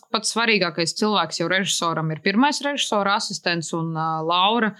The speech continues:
Ā, viņa novadīja gan,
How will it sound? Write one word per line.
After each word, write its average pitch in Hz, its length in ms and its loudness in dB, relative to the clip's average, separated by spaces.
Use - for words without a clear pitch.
Ā, 170 420 0
viņa 175 460 2
novadīja 170 600 -2
gan, 156 280 -4